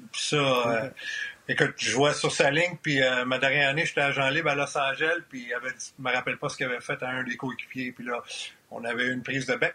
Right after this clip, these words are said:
Speaker 1: comme on dit en bon québécois, puis, euh, <laughs> puis je lui avais dit, je dis, euh, « La journée que je pars ici,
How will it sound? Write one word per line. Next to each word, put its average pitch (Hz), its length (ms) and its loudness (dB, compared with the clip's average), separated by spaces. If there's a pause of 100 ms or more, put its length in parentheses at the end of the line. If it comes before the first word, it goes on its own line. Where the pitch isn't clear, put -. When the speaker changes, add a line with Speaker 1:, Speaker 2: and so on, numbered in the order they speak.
Speaker 1:
comme 139 180 -2
on 127 140 0
dit 151 120 0
en 147 100 2
bon 135 140 2
québécois, 139 600 -2
puis, 127 180 0
euh, 117 320 0 (400)
<laughs> - 420 -8
puis 143 120 0
je 131 80 0
lui 147 100 4
avais 143 220 2
dit, 147 280 0
je 131 60 -10
dis, 139 240 -2
euh, « 131 300 4
La 135 100 0
journée 147 280 2
que 156 100 2
je - 100 -4
pars 156 220 0
ici, 160 340 -6